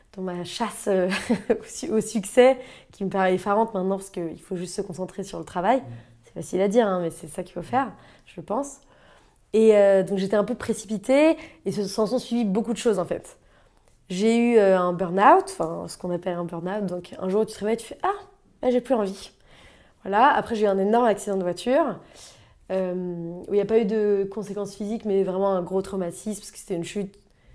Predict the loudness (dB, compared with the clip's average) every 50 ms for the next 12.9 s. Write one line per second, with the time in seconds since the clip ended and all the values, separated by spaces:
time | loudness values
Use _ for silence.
0 | -20 -20 _ _ _ -20 -20 _ _ _ -8 -8 -4 -2 0 2 2 4 4 4
1 | 4 2 2 2 0 0 0 2 2 0 0 -2 -4 -4 -2 -2 -2 -2 -4 -4
2 | -6 -6 -6 -8 -8 -8 -8 -6 -4 -4 -6 -6 -6 -6 -6 -6 -6 -6 -6 -6
3 | -6 -4 -4 -2 -2 -2 0 4 6 8 8 10 10 8 8 6 2 -2 -2 -2
4 | 0 0 -2 -2 -4 -6 -6 -6 -6 -6 -4 -4 -4 -4 -4 -6 -6 -8 -6 -4
5 | -4 -2 -2 -2 -2 -4 -4 -6 -8 -10 -12 -14 -14 -12 -12 -12 -12 -14 -14 -18
6 | -18 -18 -16 -16 -16 -16 -16 -14 -14 -14 -12 -10 -8 -6 -4 -4 -6 -6 -8 -12
7 | -12 -12 -10 -8 -6 -6 -6 -6 -8 -6 -6 -8 -6 -6 -4 -4 -4 -4 -6 -6
8 | -6 -4 -2 -2 -2 -4 -6 -8 -10 -12 -8 -6 -6 -6 -6 2 4 6 6 6
9 | 4 2 0 2 2 4 4 6 6 6 4 4 2 2 0 -2 -6 -4 -6 -6
10 | -4 -4 -2 -2 -2 -2 -2 -2 -4 -6 -8 -8 -8 -4 -2 -2 -2 -2 -4 -8
11 | -10 -10 -8 -6 -8 -8 -8 -8 -10 -8 -8 -10 -10 -8 -8 -8 -8 -12 -14 -10
12 | -8 -6 -6 -6 -8 -12 0 4 6 6 8 10 10 10 10 8 4